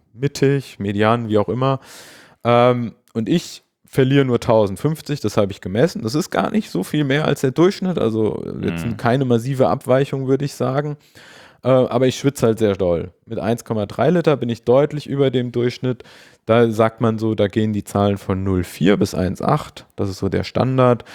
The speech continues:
Speaker 1: Der durchschnittliche Mensch so null Komma acht Liter pro Stunde.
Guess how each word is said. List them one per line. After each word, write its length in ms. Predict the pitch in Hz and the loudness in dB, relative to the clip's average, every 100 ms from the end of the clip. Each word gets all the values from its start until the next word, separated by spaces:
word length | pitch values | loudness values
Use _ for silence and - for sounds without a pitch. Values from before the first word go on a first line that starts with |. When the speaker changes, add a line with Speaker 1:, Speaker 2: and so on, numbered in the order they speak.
| - - - - | -20 -20 -14 -6
Speaker 1:
Der 100 | 95 | 0
durchschnittliche 560 | 107 98 104 98 - | 2 0 -2 -2 -2
Mensch 320 | 90 85 92 | -2 -2 -4
so 140 | - 90 | -4 -4
null 240 | 90 101 | 0 0
Komma 320 | - 101 87 | -2 -4 -4
acht 260 | 80 - - | -4 -8 -10
Liter 280 | - - - - _ | -10 -8 -10 -14 _
pro 200 | _ - | _ -20
Stunde. 500 | - - 73 73 78 | -14 -8 -8 -8 -12